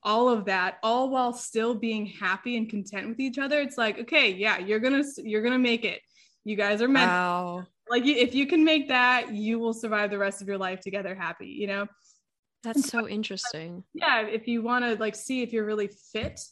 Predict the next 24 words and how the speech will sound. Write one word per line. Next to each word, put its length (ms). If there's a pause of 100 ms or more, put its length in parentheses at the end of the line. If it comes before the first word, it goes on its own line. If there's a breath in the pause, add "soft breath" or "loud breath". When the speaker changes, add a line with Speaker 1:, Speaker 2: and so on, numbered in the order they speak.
Speaker 1:
together 560
and 160
i-, 120
if 180
you're 100
both 220
active 380
people 300
and 120
wanna 160
take, 160
like, 180
trips, 260
that's 160
the 80
best 260
way 100
to 80
really 320
get 100
to 80
know 140
somebody 340
because, 340